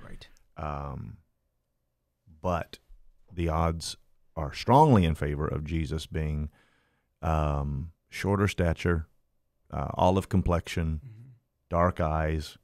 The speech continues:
Speaker 2: like many, many, many Hebrews before him, a
Speaker 1: Yeah.
Speaker 2: Semitic people
Speaker 1: Yeah.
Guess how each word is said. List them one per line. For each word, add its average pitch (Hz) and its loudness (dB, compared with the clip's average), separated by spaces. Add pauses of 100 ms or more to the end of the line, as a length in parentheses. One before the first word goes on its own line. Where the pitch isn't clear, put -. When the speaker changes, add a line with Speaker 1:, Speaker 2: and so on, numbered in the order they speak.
(320)
Speaker 2:
like 78 -4 (440)
many, 90 4
many, 87 2
many 85 2
Hebrews 80 -2
before 78 -4
him, 73 -4
a 73 -6
Speaker 1:
Yeah. - -6
Speaker 2:
Semitic 82 0
people 76 -4
Speaker 1:
Yeah. - -18